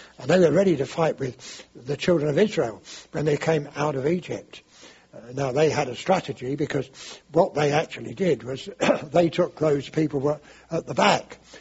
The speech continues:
So the old people who couldn't walk as fast as other people, and the people who were perhaps cripples, and,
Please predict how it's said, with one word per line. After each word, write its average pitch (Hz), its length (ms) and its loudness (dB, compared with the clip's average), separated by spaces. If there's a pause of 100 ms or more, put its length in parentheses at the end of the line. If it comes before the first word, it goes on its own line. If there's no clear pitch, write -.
(100)
So 156 180 0
the 113 160 -4
old 175 280 2
people 170 320 0
who 147 80 2
couldn't 147 300 -2
walk 165 280 2
as 120 80 -18
fast 170 380 -2
as 135 100 -12
other 156 200 0
people, 170 420 0 (460)
and 135 100 -4
the 135 60 -2
people 170 380 2
who 147 340 0 (340)
were 135 220 -4
perhaps 131 400 -6
cripples, 180 540 -2
and, 104 180 -12